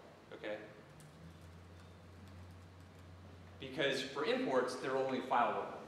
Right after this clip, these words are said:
That's the scope, is the file. But for variables at the top level, it's the whole package, okay?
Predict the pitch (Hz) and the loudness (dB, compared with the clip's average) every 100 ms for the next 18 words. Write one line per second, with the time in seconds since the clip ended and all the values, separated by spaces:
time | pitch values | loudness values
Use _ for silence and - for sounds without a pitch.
0 | - - - 135 131 - - 180 - - | -12 -14 2 4 4 0 -4 -8 -8 -10
1 | 117 - - - - - - - - - | -6 -4 -2 -4 -6 -12 -16 -18 -18 -20
2 | - - 147 143 143 131 170 156 147 131 | -20 0 4 4 4 10 12 12 12 10
3 | 127 - 139 147 - 127 120 104 104 104 | 8 4 0 -2 4 6 6 2 0 -2
4 | - - 117 - - - 104 95 - - | -8 -8 -6 -6 -6 -6 -4 -6 -8 -12
5 | - - - - - 110 | -14 -16 -18 -18 -10 -10